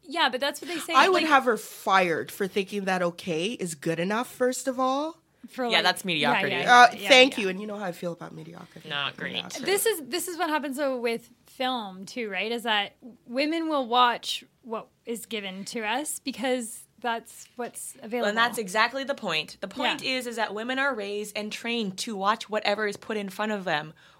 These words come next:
Speaker 3: We
Speaker 1: Yeah.
Speaker 3: will watch whatever is on T V. We will watch whatever is in the theaters.
Speaker 1: Yeah.
Speaker 3: But when it come, when the script flips and it's women le-, leading shows,
Speaker 1: Men won't watch it.
Speaker 3: directing shows, men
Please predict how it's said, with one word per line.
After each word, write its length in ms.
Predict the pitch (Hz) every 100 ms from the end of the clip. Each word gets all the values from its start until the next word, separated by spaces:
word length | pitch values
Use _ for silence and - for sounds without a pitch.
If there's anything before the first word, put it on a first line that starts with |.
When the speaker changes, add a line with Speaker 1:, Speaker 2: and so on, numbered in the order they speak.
| _
Speaker 3:
We 100 | 165
Speaker 1:
Yeah. 100 | 254
Speaker 3:
will 160 | 226 214
watch 400 | 190 202 208 214
whatever 480 | 185 202 214 220 226
is 160 | 208
on 180 | 190 196
T 200 | - 196
V. 320 | 226 208 190
We 100 | 185
will 220 | 202 202
watch 280 | 180 185 185
whatever 440 | 202 185 185 190 185
is 180 | 180 - -
in 120 | 190
the 80 | 180
theaters. 720 | - 254 220 165 165 196 -
Speaker 1:
Yeah. 220 | - 269 220 - 190
Speaker 3:
But 160 | 196 190
when 160 | 208 208
it 80 |
come, 280 | - 220 202 208
when 140 | 202
the 160 | 196 -
script 360 | - - 240 -
flips 540 | - 233 208 311 -
and 420 | - 196 185 180 -
it's 220 | 185 190
women 400 | 175 196 226 202
le-, 160 | 185 185 185
leading 360 | 175 202 208 196
shows, 560 | - 220 208 180 151
Speaker 1:
Men 80 | 196
won't 120 | 185 196
watch 80 |
it. 40 | 190
Speaker 3:
directing 380 | 208 226 220 196
shows, 500 | 185 170 170 170 - _ _ _ _
men 420 | 175 196 208 208